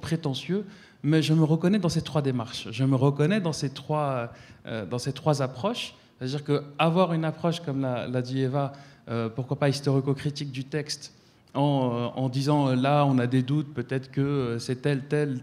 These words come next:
tel mot est d'origine araméenne, tel mot est d'origine sy-, syriaque, tel mot est d'origine hébreu, tel mot est d'origine persane. Ça ne me dérange absolument pas. C'est-à-dire, dans la, dans le terme, ça ne change rien au fait que ce soit une révélation. Donc ça, c'est un côté un peu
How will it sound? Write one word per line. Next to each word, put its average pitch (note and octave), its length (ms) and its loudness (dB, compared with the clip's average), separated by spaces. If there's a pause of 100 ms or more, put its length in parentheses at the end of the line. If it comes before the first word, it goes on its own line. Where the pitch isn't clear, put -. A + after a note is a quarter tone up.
tel C#3+ 160 4
mot D3 220 4
est C3+ 60 4
d'origine C3 360 0
araméenne, C#3 580 2
tel C#3+ 120 2
mot C#3 140 0
est C#3 40 2
d'origine C3 340 0
sy-, B2 420 -2
syriaque, C3+ 540 -2
tel C#3 120 -2
mot C#3 120 0
est C3 40 -2
d'origine B2+ 320 -2
hébreu, C3+ 340 0 (380)
tel C#3 120 2
mot D3 100 6
est C#3+ 40 2
d'origine C3+ 300 2
persane. C3 420 -2 (380)
Ça - 120 -10
ne A#2+ 60 0
me C3 80 2
dérange C3 340 -2 (140)
absolument D3+ 580 2
pas. D3 300 -4 (260)
C'est-à-dire, A#2 260 0
dans C3 120 2
la, B2 180 2
dans A#2+ 160 0
le A#2 60 -2 (180)
terme, C#3 300 2
ça C#3 100 0
ne B2 60 2
change B2+ 220 0
rien E3+ 180 2
au E3+ 60 0
fait E3 180 -2
que C#3 80 -6
ce C3 100 -6
soit C3+ 120 -4
une A#2+ 80 0
révélation. A#2+ 580 -4 (560)
Donc B2+ 160 -8
ça, D3 120 2
c'est C#3 160 -2
un A#2+ 120 0
côté C3+ 420 -2
un A2 280 -6
peu A#2+ 100 -8